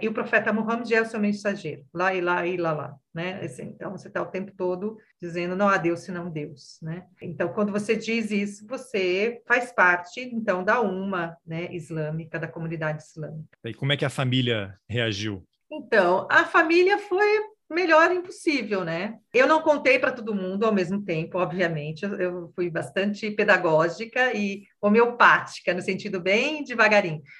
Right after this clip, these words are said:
Speaker 1: Então, eu contei pra um filho que era mais religioso, e aí, pra ver a reação dele, aí eu, pros mais velhos eu contei depois, se divertiram muito, deram muita risada, porque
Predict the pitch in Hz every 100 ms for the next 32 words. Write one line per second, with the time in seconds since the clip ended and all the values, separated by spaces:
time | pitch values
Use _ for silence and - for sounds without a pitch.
0 | _ _ 254 285 285 277 269 233 226 226
1 | 226 226 226 - 214 208 208 208 196 196
2 | 196 208 226 208 202 214 196 185 190 202
3 | 277 _ _ - 196 196 185 180 185 185
4 | 175 175 180 180 214 208 247 247 247 254
5 | 247 247 254 226 226 214 208 202 196 202
6 | 190 190 180 208 208 220 226 226 170 170
7 | 202 202 202 208 196 208 160 165 175 185
8 | 208 208 190 202 220 220 214 - 175 170